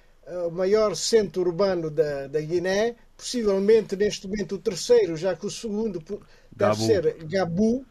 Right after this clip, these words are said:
Speaker 1: Gabu. Modo
Speaker 2: Assumiu
Speaker 1: que,
Speaker 2: uma grande
Speaker 1: eh,
Speaker 2: dimensão, sim.
Speaker 1: Exato. E, portanto, eh, julgo que a, a manifestação ou os, o pedido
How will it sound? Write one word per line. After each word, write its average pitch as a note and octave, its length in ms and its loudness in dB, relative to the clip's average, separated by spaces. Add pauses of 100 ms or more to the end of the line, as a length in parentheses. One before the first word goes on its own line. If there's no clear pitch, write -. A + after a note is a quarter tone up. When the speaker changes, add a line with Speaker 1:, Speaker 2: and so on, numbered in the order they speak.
Speaker 1:
Gabu. E3 540 -4 (480)
Modo B3 180 6
Speaker 2:
Assumiu F#3 280 2
Speaker 1:
que, - 60 2
Speaker 2:
uma B2+ 80 4
grande B2 220 0
Speaker 1:
eh, G#2+ 60 4
Speaker 2:
dimensão, G#2+ 380 0
sim. F#2+ 240 -10 (720)
Speaker 1:
Exato. F3 420 -2 (300)
E, D#4 100 -6
portanto, B3+ 800 0
eh, F#3 880 -2 (400)
julgo A3+ 440 -2
que B3+ 280 0 (640)
a, G3+ 100 -6
a F#3+ 40 -6
manifestação A#3+ 1300 0
ou G3 540 2
os, - 140 -6
o G#3+ 260 0
pedido F3 720 -6